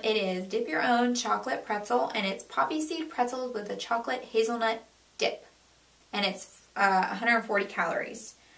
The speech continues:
So that's amazing. I'm very excited. I mean, if I didn't have self-control, I would probably literally eat every single one of everything that's in the box. But because I have self-control and because I'm such a good girl,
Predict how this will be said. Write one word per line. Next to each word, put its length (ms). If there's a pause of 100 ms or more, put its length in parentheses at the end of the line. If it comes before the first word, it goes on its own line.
(180)
So 600
that's 420 (160)
amazing. 420 (140)
I'm 260
very 280
excited. 600
I 80
mean, 280 (680)
if 140
I 180
didn't 200
have 120
self-control, 540
I 160
would 140
probably 380
literally 760 (100)
eat 260 (260)
every 220
single 300
one 160
of 200
everything 480
that's 200
in 100
the 80
box. 460 (320)
But 160
because 240
I 80
have 180
self-control 640
and 160
because 260
I'm 160
such 160
a 60
good 240
girl, 340